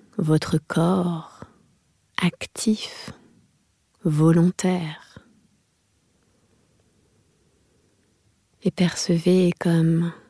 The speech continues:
cette activité physique mobilise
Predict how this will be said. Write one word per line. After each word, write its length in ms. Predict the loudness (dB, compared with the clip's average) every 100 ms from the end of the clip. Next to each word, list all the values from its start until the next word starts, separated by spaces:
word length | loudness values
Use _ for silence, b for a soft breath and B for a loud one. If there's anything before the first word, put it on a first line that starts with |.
| _
cette 320 | -8 -2 0 0
activité 760 | -2 -2 0 2 0 0 0
physique 920 | 0 0 0 0 0 0 -2 -8 -14 -16 _ _ _ b b b 2
mobilise 1000 | 6 6 6 4 4 4 4 2 0 -6